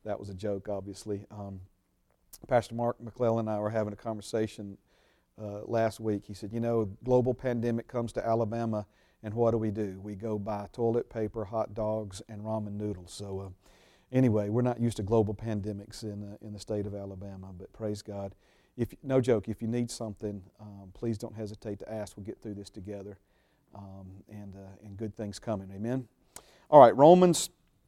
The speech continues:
chapter three and verse nineteen. It says this, "Now we know that whatever the law says," and this, of course, is speaking of the laws that God gave us through Moses, "it says to those who are under the law that every mouth may be stopped and all the world may become guilty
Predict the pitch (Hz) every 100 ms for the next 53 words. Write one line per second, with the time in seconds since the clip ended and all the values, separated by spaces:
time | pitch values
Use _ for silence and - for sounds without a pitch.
0 | _ - - - - 160 - - 143 139
1 | 139 127 - 135 127 135 - 135 127 -
2 | 139 113 - - 190 147 160 - 165 170
3 | 156 - - _ - 180 208 233 190 170
4 | 156 185 214 190 160 165 190 190 - 127
5 | 110 135 - 135 131 139 - 147 139 -
6 | 147 143 143 131 113 123 123 135 123 127
7 | - - 120 120 123 - - _ - -
8 | 139 131 120 127 127 127 - 139 143 123
9 | 110 123 - - _ - _ 156 165 190
10 | 196 202 180 175 185 185 185 185 220 190
11 | 135 113 120 143 - 165 180 196 170 165
12 | 160 165 156 147 - - 123 123 - 127
13 | 131 151 165 151 165 139 127 127 127 -
14 | 135 113 143 151 139 120